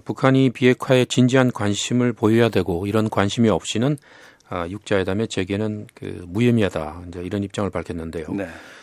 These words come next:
Speaker 1: 그 흥미를 끄는 부분이 그러면서도 북한의 행동에 따라서, 어, 미국과 북한 양국 간 긴장을, 어, 누그러뜨릴 수 있다. 이런 취지로 말을 해서 배경에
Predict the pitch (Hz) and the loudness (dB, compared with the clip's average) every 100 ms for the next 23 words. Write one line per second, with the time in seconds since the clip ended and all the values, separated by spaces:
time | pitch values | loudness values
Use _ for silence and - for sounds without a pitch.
0 | - - 113 104 175 190 190 180 165 127 | -20 -12 -10 4 6 6 6 4 4 4
1 | 107 117 98 - - - - _ - 143 | 2 2 0 -6 -20 -20 -20 _ 0 4
2 | 151 131 - 123 147 - - 156 175 165 | 6 4 2 2 2 0 0 2 4 4
3 | 170 165 156 139 120 95 95 87 123 104 | 4 2 4 2 2 0 -2 -6 -8 -10
4 | 98 98 110 110 - _ - 113 104 - | -8 -8 -8 -10 -10 _ -2 -2 -2 -2
5 | 104 90 98 101 - 82 78 _ - 120 | 0 0 -2 -4 -4 -4 -6 _ -6 -4
6 | 113 120 127 131 127 117 92 90 117 139 | 2 4 4 2 0 -4 -8 -6 0 0
7 | 139 147 127 113 98 85 82 101 110 120 | 2 0 0 -4 -4 -4 -4 -8 -6 -6
8 | - 117 113 107 95 98 90 92 - 95 | -4 -6 -2 0 2 0 0 -4 -6 -6
9 | - 98 92 90 80 | -2 -2 0 -4 -6